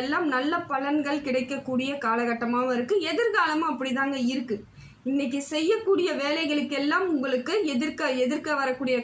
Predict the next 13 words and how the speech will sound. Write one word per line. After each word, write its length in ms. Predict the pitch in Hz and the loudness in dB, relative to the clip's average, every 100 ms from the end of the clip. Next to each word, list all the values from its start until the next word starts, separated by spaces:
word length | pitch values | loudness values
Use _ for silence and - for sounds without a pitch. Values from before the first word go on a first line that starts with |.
| 254 | 0
காலங்கள் 500 | 269 277 269 294 508 - - - - - 240 | 0 0 0 0 -2 -4 -18 -20 -20 -4 0
நல்ல 200 | 254 330 349 | 2 2 2
நன்மைகளை 520 | 269 285 320 294 262 294 262 | 2 2 0 0 -2 0 0
ஏற்படுத்தி 380 | 247 262 247 247 | -2 -2 -4 -4
கொடுக்குதுங்க. 520 | 247 254 247 226 226 220 - - - - - - - - - - - - - - | -4 -2 -2 0 -2 -8 -16 -20 -20 -20 -20 -20 -20 -20 -20 -20 -20 -20 -8 -4
அதே 180 | 254 330 - | -2 -2 -2
போல 240 | 302 302 349 | 0 0 -2
சூரியன் 520 | 320 349 370 320 349 349 | 0 2 4 2 2 2
உங்களுக்கு 420 | 269 254 247 233 302 - | 2 2 0 0 -4 -2
பல 180 | 233 254 269 | 0 0 0
மடங்கு 260 | 254 277 302 | 0 0 2
மாற்றத்தை 360 | 240 233 233 240 233 | 2 0 -2 0 0
ஏற்படுத்தி 340 | 233 240 220 | 0 -2 -2